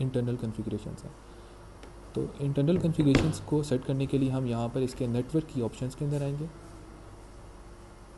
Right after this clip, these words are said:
network की option पे जाएंगे,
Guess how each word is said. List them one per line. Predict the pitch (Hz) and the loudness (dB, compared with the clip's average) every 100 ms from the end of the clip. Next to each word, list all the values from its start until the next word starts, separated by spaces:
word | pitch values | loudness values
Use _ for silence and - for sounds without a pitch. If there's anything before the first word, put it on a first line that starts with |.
| - - - - - - - - - - - - - - - - - - - - - | -18 -16 -16 -18 -18 -18 -18 -16 -16 -16 -18 -18 -18 -18 -16 -16 -16 -16 -18 -14 -4
network | 123 123 151 | -4 0 0
की | 147 117 | 2 0
option | 110 135 139 | 0 -2 0
पे | 143 | 0
जाएंगे, | 143 143 151 | 2 0 -2